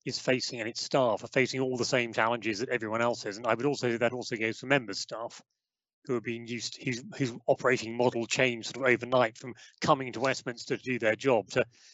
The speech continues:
like everyone else, doing it at home. Um, and actually, I, I just do generally feel really sorry for a lot of those members of staff for whom a lot of the excitement of the job,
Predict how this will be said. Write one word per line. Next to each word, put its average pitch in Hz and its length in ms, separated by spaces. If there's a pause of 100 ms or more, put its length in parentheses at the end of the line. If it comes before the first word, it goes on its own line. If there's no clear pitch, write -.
(220)
like 131 240
everyone 120 320
else, 120 260
doing 123 200
it 104 100
at 110 120
home. 117 320 (480)
Um, 117 540 (400)
and 131 100
actually, 131 280 (160)
I, 107 60 (260)
I 107 40
just - 260
do 123 160
generally 113 240
feel 110 240
really 113 240
sorry 117 380
for 104 80
a - 20
lot 98 80
of 92 40
those 107 160
members 107 280
of - 40
staff 104 280
for 113 100
whom 113 140
a 110 40
lot 135 140
of 107 60
the 101 80
excitement 131 520
of - 60
the - 80
job, 120 360